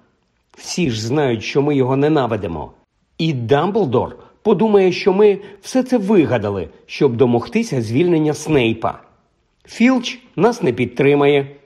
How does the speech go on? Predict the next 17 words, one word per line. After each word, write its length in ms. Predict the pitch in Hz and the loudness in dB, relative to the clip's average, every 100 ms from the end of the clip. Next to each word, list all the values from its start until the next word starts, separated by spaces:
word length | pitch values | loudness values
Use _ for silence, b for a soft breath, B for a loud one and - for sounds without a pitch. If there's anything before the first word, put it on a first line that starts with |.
| _ _ | _ _
Він 280 | - 262 240 | -4 -2 2
надто 360 | 233 202 - 135 | 2 2 0 0
близький 460 | 139 143 - 139 | 0 -2 -2 -2
зі 160 | 117 139 | 0 -4
Снейпом. 560 | - 175 131 101 87 - b b | -2 0 0 -2 -6 -8 b b
До 160 | 151 180 | -2 0
того 380 | 185 240 180 123 | 2 2 2 -2
ж, 160 | - - b b | -10 -20 b b
на 100 | 151 | 0
його 240 | 135 131 143 | 4 4 2
думку, 480 | 156 151 151 139 B B B | 2 -2 0 0 B B B
чим 320 | - - 147 135 | -8 -2 0 0
більше 460 | 160 127 - 127 - | -2 -2 -2 -4 -2
учнів 460 | 151 123 120 117 | -2 -2 0 0
виженуть, 680 | 123 156 254 131 98 95 - - | 0 0 0 -2 -4 -6 -10 -2
тим 200 | - 214 | -2 -2
краще. 640 | - 139 120 95 - - | -4 -2 0 -2 -6 -10